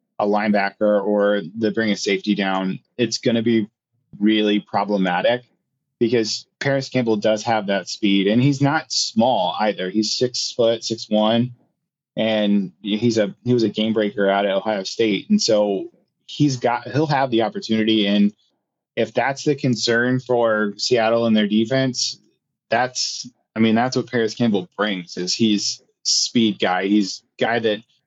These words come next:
Frank Reich talks about how he could take it to the house in explosive plays. And he always seems to mention Paris Campbell in those sentences. So that's what I,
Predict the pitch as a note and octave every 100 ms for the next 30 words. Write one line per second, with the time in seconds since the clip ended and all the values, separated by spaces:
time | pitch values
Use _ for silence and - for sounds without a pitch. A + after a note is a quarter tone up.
0 | _ - C#3+ B2+ B2 A2 A#2 A2+ A2 A2
1 | G#2 A2+ A2 A2+ G#2 A2+ G#2+ G#2 G#2 G2+
2 | A2 G2+ F#2+ G2+ F#2+ - A2 G#2+ G#2 F#2
3 | A#2+ G#2 F#2+ F#2+ G2+ G#2 G#2+ F#2+ - G#2+
4 | G#2 G2+ G2 G2 G2 G#2 F#2+ - G#2 G2
5 | G2+ G2 G2 F#2+ - G2+ - - F2 G2
6 | - G2 G2 _ _ _ _ - B2 B2+
7 | C3+ A#2 G2+